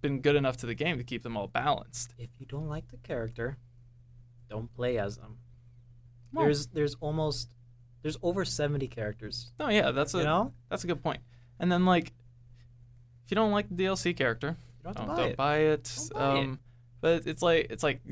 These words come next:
Speaker 1: uh, what we were talking about yesterday with the sense of people feel like the games are for them. They feel, uh, the word, what the word
Speaker 2: Entitled?
Speaker 1: used, entitled to their games. And it's like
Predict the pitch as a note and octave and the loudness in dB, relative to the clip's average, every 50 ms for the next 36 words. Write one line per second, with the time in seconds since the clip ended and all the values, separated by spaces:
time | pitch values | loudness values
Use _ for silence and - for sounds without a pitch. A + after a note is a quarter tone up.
0 | - - - - - D3+ C#3+ C#3+ C#3 D3 D3+ D3 C#3+ D3 D3 C#3+ C#3 D#3 C#3+ C3+ | -10 -10 -10 -6 -2 2 4 4 6 6 6 4 4 2 0 2 2 2 2 2
1 | C3+ D3+ - B2+ B2+ F#2 G#2+ C3 D3 D3 - C3+ A#2 G#2 G#2+ A2 A#2 B2+ - D3 | 2 0 0 2 2 2 2 0 0 0 -2 -2 -2 -2 -2 -2 -4 -4 -4 -2
2 | C#3 C3+ C3 C3 - - - B2+ - - B2+ B2 - A#2+ - B2+ B2+ B2+ B2 B2 | -2 -2 -4 -8 -8 -6 -6 -6 -4 -4 -4 -4 -4 -4 -4 -2 0 0 2 2
3 | A#2+ A#2 A#2 - - - - - - - - - - - - - A#2 A#2+ A2 A#2 | 0 0 -2 -6 -16 -20 -20 -20 -20 -20 -20 -20 -20 -18 -10 -6 -4 -2 -4 -4
4 | - - - - - - - - - - - - - - - - - B2+ B2 - | -6 -10 -20 -20 -20 -20 -20 -20 -16 -12 -12 -12 -12 -14 -12 -10 -8 -6 -2 0
5 | B2+ C3 C3+ C3+ C3+ C3 B2 A#2+ - - B2 A#2+ A#2 A#2+ A2+ A2+ A2 - - - | 0 0 0 0 -2 -4 -4 -4 -2 0 0 2 2 2 0 -2 -4 -10 -16 -12
6 | - - C3+ B2 A#2 A2+ B2 C3 B2+ B2 A#2 G#2+ G#2+ - B2+ A2+ A2+ A2 A2 A2 | -6 -2 0 0 0 0 0 -2 -2 -2 -2 -4 -4 -2 -2 0 0 -2 -2 -6
7 | A#2+ - - - C3+ A2 G#2 G#2 G#2 - - - - A2 A#2 A2+ A2+ A#2+ C3+ B2+ | -8 -14 -12 -8 -6 -6 -4 -6 -8 -10 -12 -14 -10 -8 -6 -4 -2 -2 -2 -2
8 | A#2+ A#2 A#2 - A#2+ D3 F3 A3 C4 - - - - D3 D3 - D3+ D3 D3 D#3 | -2 -2 -2 0 0 2 0 0 -2 -4 -6 -4 -2 -2 0 2 2 4 4 4
9 | D3 C3+ - D3 C#3 C#3 C3+ C3+ E3 F3+ B2+ A#2 - - - - - - - - | 2 2 2 0 2 2 2 2 2 2 2 0 -4 -10 -12 -14 -16 -20 -20 -20
10 | - - - - - C3 C3+ D3 C#3 C3+ B2+ A#2+ - | -20 -18 -10 -8 -6 -2 0 2 2 2 2 -2 -6